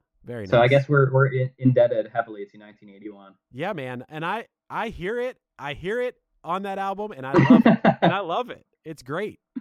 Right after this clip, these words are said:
Speaker 1: you know? I kinda feel
Speaker 2: Thank
Speaker 1: like,
Speaker 2: you.
Speaker 1: you know, when I was listening to, you know, uh, uh, our producer Matt sends us a playlist, which
Speaker 2: Yes.
Speaker 1: you obviously didn't even need the playlist. I, I knew most of the songs on the playlist,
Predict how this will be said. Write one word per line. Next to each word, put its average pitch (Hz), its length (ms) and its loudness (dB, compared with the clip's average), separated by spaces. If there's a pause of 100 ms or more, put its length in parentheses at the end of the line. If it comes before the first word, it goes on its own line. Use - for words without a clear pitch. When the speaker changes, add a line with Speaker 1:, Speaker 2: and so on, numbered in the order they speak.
Speaker 1:
you 127 140 -18
know? 156 240 -12 (300)
I 180 80 -10
kinda 339 260 -8
feel 302 160 -10
Speaker 2:
Thank 214 200 6
Speaker 1:
like, 202 60 -2
Speaker 2:
you. - 220 -2 (220)
Speaker 1:
you 233 100 -16
know, 226 200 -8 (300)
when 175 140 -8
I 214 80 -6
was 233 160 -6
listening 185 520 -8
to, 135 500 -8 (160)
you 156 120 -14
know, 120 220 -8
uh, 113 320 -8 (380)
uh, 131 160 -10 (100)
our 131 140 -14 (120)
producer 160 440 -8
Matt 143 320 -8
sends 131 260 -12
us 127 100 -12
a 127 60 -12
playlist, 127 680 -12 (220)
which 170 220 -10
Speaker 2:
Yes. - 280 -2
Speaker 1:
you 294 180 -4
obviously 208 500 -6
didn't 165 240 -10
even 139 200 -10
need 147 180 -10
the 120 80 -14
playlist. 110 540 -12 (340)
I, 226 360 -2 (500)
I 233 140 -4
knew 220 200 -4
most 208 260 -4
of 196 80 -6
the 185 80 -6
songs 190 360 -8
on 190 80 -8
the 185 80 -10
playlist, 202 540 -10